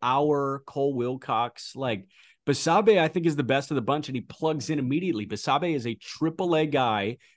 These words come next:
that can play third, short, and second. You've got Dansby out right now. You need a third baseman of the future 'cause it looks like Morel is not good enough at third base to play third base. I think Basabe is the answer here.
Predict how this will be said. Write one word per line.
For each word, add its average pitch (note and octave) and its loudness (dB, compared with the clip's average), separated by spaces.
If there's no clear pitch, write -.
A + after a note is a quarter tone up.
that B2+ -4
can B2+ -4
play A#2 0
third, C#3+ -2
short, C#3 -4
and A#2 -8
second. A2+ -4
You've A#2 -6
got A2+ 2
Dansby C#3 2
out C#3+ 4
right A#2+ 2
now. G2 0
You A#2+ 2
need C#3+ 8
a C#3+ 4
third C#3 -2
baseman A#2+ -2
of G2+ -2
the G2 -2
future A#2 2
'cause F#2+ -6
it G#2+ -2
looks - -4
like A2+ -2
Morel G#2+ 2
is G#2 -6
not A#2+ 0
good B2+ 2
enough G2+ 0
at F2 -14
third A2 -2
base G2 -2
to - -6
play B2+ -4
third F#2 -6
base. D#2 -6
I A#2+ 2
think C3 4
Basabe A#2+ 2
is F2 -4
the F2+ -6
answer F#2 -10
here. - -20